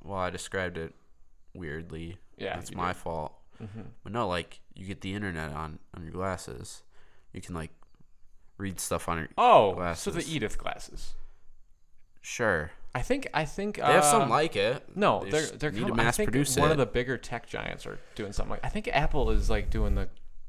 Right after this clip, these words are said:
Speaker 1: Well, yeah, of course.
Speaker 2: Apple glasses, which I'm gonna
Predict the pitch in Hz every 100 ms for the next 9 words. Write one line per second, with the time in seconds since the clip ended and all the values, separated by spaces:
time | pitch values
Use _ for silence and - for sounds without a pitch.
0 | - - - 92 90 82 - - 85 80
1 | - - 139 131 - - - - - -
2 | - - - - - - - - - -
3 | - - 80 -